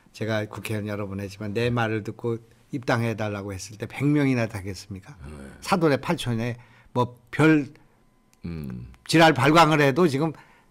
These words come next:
Speaker 1: 수십 명 입당시키기가 어려운 거 아닙니까?
Speaker 2: 아.
Speaker 1: 그게 자발적으로 움직이지 않는 한 쉽지 않은 일이고요.
Speaker 2: 네.
Speaker 1: 그리고 지금 바빠 죽겠는데 사람들은 뭐 전부 정치만 생각하고 우리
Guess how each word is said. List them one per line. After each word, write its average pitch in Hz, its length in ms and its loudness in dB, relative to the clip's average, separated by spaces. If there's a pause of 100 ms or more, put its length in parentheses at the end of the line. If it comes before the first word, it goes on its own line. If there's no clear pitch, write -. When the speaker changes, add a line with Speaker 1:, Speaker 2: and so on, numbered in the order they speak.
(200)
Speaker 1:
수십 202 340 2
명 165 320 4
입당시키기가 127 600 2
어려운 123 280 2
거 110 80 -2
아닙니까? 95 360 -8
Speaker 2:
아. 73 260 -8 (140)
Speaker 1:
그게 131 380 0 (300)
자발적으로 131 600 -2
움직이지 113 420 -4
않는 104 300 -6
한 113 80 -8
쉽지 202 320 -4
않은 110 240 -2
일이고요. 87 400 -12 (140)
Speaker 2:
네. 80 60 -14 (260)
Speaker 1:
그리고 156 420 -2 (1080)
지금 190 200 0
바빠 - 320 2
죽겠는데 135 680 2
사람들은 190 500 2
뭐 196 140 2
전부 - 360 0
정치만 185 400 4
생각하고 165 480 4
우리 170 300 4